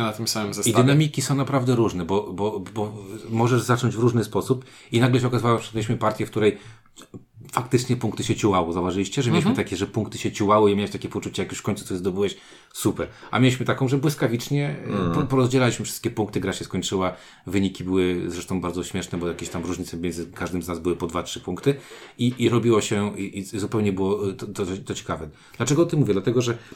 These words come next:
Speaker 1: mamy tu szesnaście zestawów, dziesięć losujemy, e, i ludzie, którzy lubią, e, regrywalność, to tutaj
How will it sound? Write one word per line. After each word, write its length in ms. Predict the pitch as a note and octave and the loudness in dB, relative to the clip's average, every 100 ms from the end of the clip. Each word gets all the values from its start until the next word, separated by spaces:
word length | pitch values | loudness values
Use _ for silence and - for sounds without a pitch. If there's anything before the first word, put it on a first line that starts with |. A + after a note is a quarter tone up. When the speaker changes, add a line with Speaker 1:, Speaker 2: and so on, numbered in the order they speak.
| - | -4
Speaker 1:
mamy 180 | G#2 A2 | -2 0
tu 80 | A#2+ | -2
szesnaście 360 | A#2+ C3+ B2 | -2 -2 -2
zestawów, 460 | A2+ G#2 F#2+ A2+ - | -6 -4 -2 -2 -2
dziesięć 360 | A2+ A2+ F#2+ A2 | -6 -4 -4 -4
losujemy, 500 | G2 G#2 F2 G#2+ B2+ - - _ - | -4 -2 0 0 -4 -12 -20 _ -10
e, 300 | G#2+ G2+ G#2 - | -2 0 0 -2
i 200 | - A#2+ G#2 | -6 -4 -2
ludzie, 220 | G#2 B2 B2 | 0 2 2
którzy 260 | A#2 G#2 G2 | 0 -4 -4
lubią, 520 | G2+ G#2 G2+ - - F2+ F#2 F#2+ | -2 -2 -2 -4 -12 -14 -12 -6
e, 40 | F#2+ | -4
regrywalność, 840 | F#2+ G2 F2+ E2+ F2+ A#2+ - - | -2 -2 -2 -2 -4 -6 -10 -14
to 100 | A#2+ | -10
tutaj 400 | B2+ C3+ C3 | -4 -2 -2